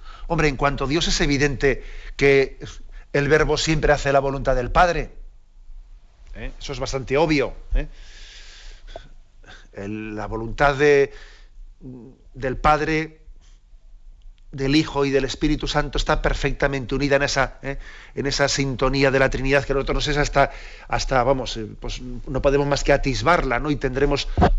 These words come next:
toda la eternidad para, para gozarla, ¿no? Esa sintonía, esa comunión perfecta que hay entre el Padre, el Hijo y el Espíritu Santo. Pero claro, lo, lo novedoso, lo meritorio,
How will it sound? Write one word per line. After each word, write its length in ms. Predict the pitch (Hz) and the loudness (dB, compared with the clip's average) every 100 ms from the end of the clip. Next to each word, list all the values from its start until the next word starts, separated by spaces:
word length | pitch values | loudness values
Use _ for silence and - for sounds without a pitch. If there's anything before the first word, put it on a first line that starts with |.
| - | 2
toda 440 | 143 143 139 131 123 | 2 4 4 2 -2
la 160 | 135 131 | -4 -2
eternidad 560 | 117 131 131 143 139 | 0 -2 0 0 0
para, 320 | 143 135 120 - - - - | 2 2 0 -6 -20 -20 -6
para 200 | 135 135 | 0 0
gozarla, 480 | 123 - 151 131 127 | 0 -2 -2 0 -2
¿no? 160 | 139 | -2
Esa 200 | 143 139 | -2 -2
sintonía, 680 | 127 135 120 127 139 139 135 - - - - - - | -4 -6 -4 -2 0 2 0 -4 -20 -20 -20 -4 0
esa 220 | 156 143 | 2 2
comunión 460 | 143 139 143 147 | 2 2 0 0
perfecta 480 | 131 139 143 127 139 | 2 4 4 2 0
que 80 | - | 2
hay 100 | 131 | 0
entre 180 | 127 131 | 0 0
el 80 | 123 | 2
Padre, 440 | 139 135 135 123 - - - | 2 4 2 0 -8 -20 -6
el 140 | 127 131 | 0 0
Hijo 160 | - | 2
y 40 | 131 | 0
el 60 | |
Espíritu 380 | 127 - 127 113 | 0 0 0 2
Santo. 320 | 147 156 123 | 0 0 0
Pero 140 | 131 127 | 0 2
claro, 280 | 202 185 - - - | 2 2 -2 -12 -6
lo, 300 | 131 143 165 | 2 2 2
lo 220 | 139 147 | 2 2
novedoso, 840 | 147 147 143 143 226 - 131 139 160 - - - - - - - | 4 4 4 2 2 0 -2 -2 -4 -10 -16 -20 -20 -20 -10 0
lo 240 | 139 139 | 2 4
meritorio, 760 | 139 131 123 202 202 135 151 | 2 0 0 2 2 2 0